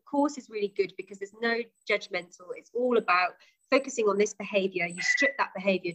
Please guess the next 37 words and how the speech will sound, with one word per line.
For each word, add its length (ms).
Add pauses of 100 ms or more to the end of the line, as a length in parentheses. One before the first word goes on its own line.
down 360
right 260
back 200
to 80
basics, 540 (440)
and 180
it's 140
just 260
week 460
by 100
week 300 (120)
progress. 500
So 180 (720)
the 80
good 220
thing 180
about 300
that 240
is 180
also 560 (140)
there 160
is 120
an 160
end 320
goal, 540 (320)
but 160
the 180
end 240
goal 300
isn't 220
the 60
focus. 520
The 260
focus 440
is 240 (100)
very, 580 (840)
very 420